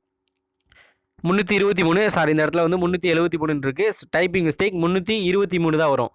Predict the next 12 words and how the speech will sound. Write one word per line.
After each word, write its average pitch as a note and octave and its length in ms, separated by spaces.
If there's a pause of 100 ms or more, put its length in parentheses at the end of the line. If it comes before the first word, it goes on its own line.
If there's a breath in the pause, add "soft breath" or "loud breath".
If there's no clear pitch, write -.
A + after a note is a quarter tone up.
(240 loud breath)
So, - 160
முன்னூத்தி F#3+ 300
இருபத்தி F3+ 300
மூணு D#3 160
வந்து D#3 160
என்ன D3+ 120
சொல்லுதுன்னா, D3+ 280 (360 soft breath)
வரி E3+ 220
விவகாரங்கள், F3+ 560 (120)
ஏற்றுமதி F3+ 400
இறக்குமதி, D#3+ 420
தொழிலாளர்கள், F3 640